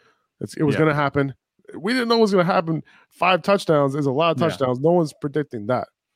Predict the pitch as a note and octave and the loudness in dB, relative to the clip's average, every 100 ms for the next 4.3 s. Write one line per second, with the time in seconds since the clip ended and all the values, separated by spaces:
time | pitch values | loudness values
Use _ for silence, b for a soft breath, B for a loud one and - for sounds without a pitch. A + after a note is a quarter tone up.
0 | _ - B2 - A#2+ D3+ D3+ D#3+ E3 D#3+ | _ -4 -4 -4 -8 -8 -4 -4 -2 -2
1 | E3 C3+ - C#3 D#3+ C#3 D#3 D#3 E3 F3 | -2 -4 -6 -4 -4 -4 -4 -2 -4 -4
2 | b b b b E3 C#3+ D3 C#3 B2+ C3 | b b b b 0 0 -2 -2 -2 -2
3 | C3 A#2 C3 A#2+ A2+ A#2 - A#2 - B2 | -2 -4 -6 -4 -2 -4 -4 -4 -2 -2
4 | B2+ D#3 E3 | 0 0 -2